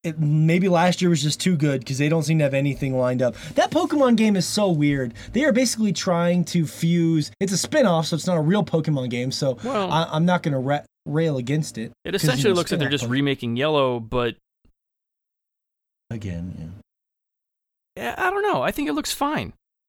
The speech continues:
Speaker 2: Like, they're essentially just getting rid of quite as, quite as much of the grinding from what it looks like. 'Cause you just wander around catching Pokemon,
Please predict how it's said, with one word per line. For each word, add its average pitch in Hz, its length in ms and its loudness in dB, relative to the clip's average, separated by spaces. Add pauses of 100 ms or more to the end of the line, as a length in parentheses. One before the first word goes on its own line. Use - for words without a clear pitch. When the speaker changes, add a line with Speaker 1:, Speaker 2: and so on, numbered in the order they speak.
(120)
Speaker 2:
Like, 180 280 -6
they're 180 320 -4
essentially 214 460 -2
just 170 220 -4
getting 160 240 0
rid 156 160 0
of 139 280 -2 (1040)
quite 165 300 -2
as, 143 160 -4 (120)
quite 175 300 -2 (380)
as 139 140 -4
much 143 200 -4
of 117 80 -6
the 117 100 -4
grinding 127 680 -2
from 131 180 -8
what 127 100 -4
it 113 60 -8
looks 156 240 -6
like. 95 300 -10 (720)
'Cause 120 240 -2
you 120 480 -4
just 135 360 -4
wander 123 360 -2
around 117 200 -2
catching 143 340 -4
Pokemon, 113 580 -4